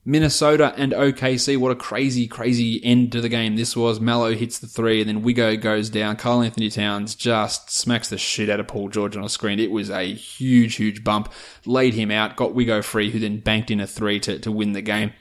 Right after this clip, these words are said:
You know, really big numbers for lots of these guys. And look at the minutes that all the Timberwolves guys plays. Karl Anthony Towns, thirty-six minutes, twenty-seven and twelve. He was fantastic. Hit a nice,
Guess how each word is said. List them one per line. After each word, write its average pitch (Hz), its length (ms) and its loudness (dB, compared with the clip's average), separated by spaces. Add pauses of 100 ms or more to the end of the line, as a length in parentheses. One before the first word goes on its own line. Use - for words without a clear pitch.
You 131 120 0
know, 110 200 0
really 139 220 6
big 107 320 0
numbers 104 380 -2
for 110 80 -4
lots 104 200 -6
of 104 60 -4
these 101 180 -6
guys. - 280 -4
And 113 100 0
look 170 160 2
at - 80 -6
the - 80 0
minutes 113 380 2
that 110 100 -2
all 113 200 -2
the 104 60 -6
Timberwolves 107 580 -6
guys 98 280 -2
plays. - 320 -8
Karl 131 300 2
Anthony 123 220 0
Towns, 117 360 -2
thirty-six 120 640 0
minutes, 110 260 0
twenty-seven 110 560 0
and 104 140 -6
twelve. 98 300 -4
He 131 100 4
was 123 180 2
fantastic. 104 600 -2
Hit 104 100 -4
a 101 60 -2
nice, 107 400 -2